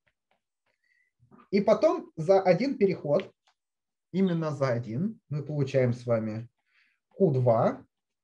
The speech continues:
P два, эпсилон В. Тогда у нас вот этот вот переход может быть одним из двух типов. Первый тип — это первое соотношение.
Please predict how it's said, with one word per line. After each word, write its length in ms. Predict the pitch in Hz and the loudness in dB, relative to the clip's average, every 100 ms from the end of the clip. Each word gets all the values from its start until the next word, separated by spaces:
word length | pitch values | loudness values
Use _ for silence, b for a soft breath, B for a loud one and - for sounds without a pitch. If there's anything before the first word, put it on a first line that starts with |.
| _ | _
P 180 | 165 135 | 2 4
два, 520 | 117 107 117 202 285 - _ _ _ _ _ _ _ _ - | 2 0 0 0 -4 -16 _ _ _ _ _ _ _ _ -2
эпсилон 480 | 190 202 202 185 135 | 0 0 0 0 2
В. 340 | 127 98 117 _ _ _ _ _ _ _ _ _ _ _ _ _ _ _ | 0 0 -6 _ _ _ _ _ _ _ _ _ _ _ _ _ _ _
Тогда 300 | 127 143 262 | -2 2 2
у 60 | 294 | 2
нас 220 | 202 175 | -4 -4
вот 140 | 175 | -2
этот 220 | 208 156 | 0 -2
вот 180 | 143 135 | -6 -8
переход 560 | 156 156 - 220 320 - - | -6 -6 -2 0 0 -4 -8
может 300 | 175 226 190 | -4 -4 -4
быть 260 | 165 - - | -6 -6 -4
одним 340 | 139 185 185 | -2 -2 -4
из 80 | 131 | -4
двух 280 | 165 170 - | -6 -8 -10
типов. 380 | 123 127 127 _ _ _ _ _ _ _ _ _ _ b b b _ _ | -14 -14 -20 _ _ _ _ _ _ _ _ _ _ b b b _ _
Первый 360 | - 254 277 247 | 6 6 6 2
тип — 260 | 208 247 214 | 0 0 0
это 360 | 208 196 160 | 4 4 4
первое 340 | - 196 151 127 | 4 4 4 2
соотношение. 760 | 123 120 127 123 120 101 104 | 0 -2 -4 -6 -6 -6 -10